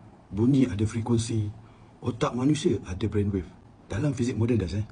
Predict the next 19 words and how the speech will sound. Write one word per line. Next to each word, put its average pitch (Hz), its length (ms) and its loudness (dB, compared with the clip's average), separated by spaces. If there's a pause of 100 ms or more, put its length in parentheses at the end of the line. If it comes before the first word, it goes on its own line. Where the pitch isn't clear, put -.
(140)
khususnya 107 400 0
quantum 101 320 -2
mechanics, 92 320 -4 (640)
saintis 123 480 -2
dapati 117 320 0
zarah 107 320 0
paling 107 240 0
kecil 107 320 -4 (320)
bukan 104 480 -2
benda 104 240 2
pejal, 110 240 2
tau. 87 160 -4 (240)
Elektron 185 400 4
tu 175 80 4
sendiri 120 320 6
wujud 113 400 4
sebagai 113 560 2
gelombang 123 480 2
kebarangkalian 113 560 2